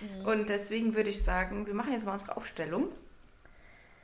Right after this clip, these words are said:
Speaker 1: Da können wir eigentlich auch gar nicht so viel zu sagen, weil
Speaker 2: Mhm.
Speaker 1: ich persönlich würde die <laughs> einfach genauso lassen wie gegen, äh, gegen Wolfsburg.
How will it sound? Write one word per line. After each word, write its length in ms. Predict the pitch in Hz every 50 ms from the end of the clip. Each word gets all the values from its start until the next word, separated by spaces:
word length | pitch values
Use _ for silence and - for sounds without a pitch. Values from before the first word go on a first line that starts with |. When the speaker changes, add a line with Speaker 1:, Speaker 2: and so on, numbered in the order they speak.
| - - - - -
Speaker 1:
Da 160 | - 208 254
können 220 | 311 - 269 285 277
wir 80 | 254
eigentlich 220 | 196 240 233 220 -
auch 180 | 294 370 -
gar 120 | - 170 165
nicht 120 | 175 180
so 100 | 180 185
viel 160 | 175 190 180
zu 120 | - - 165
sagen, 260 | 170 175 190 208 202
weil 220 | 196 202 208 220
Speaker 2:
Mhm. 80 | 220 214
Speaker 1:
ich 200 | - 233 226 -
persönlich 580 | - 214 190 185 185 180 180 185 196 220 226 220
würde 180 | 214 240 262 233
die 100 | - -
<laughs> 0 |
einfach 340 | 247 247 - - - - -
genauso 400 | - 247 277 294 359 - 339 320
lassen 320 | 320 339 359 370 - 381
wie 100 | 320 302
gegen, 220 | - - 294 370 403 - - - - - - - - -
äh, 120 | - 269
gegen 240 | 262 285 277 294 269
Wolfsburg. 540 | 247 247 302 302 - - 214 190 190 190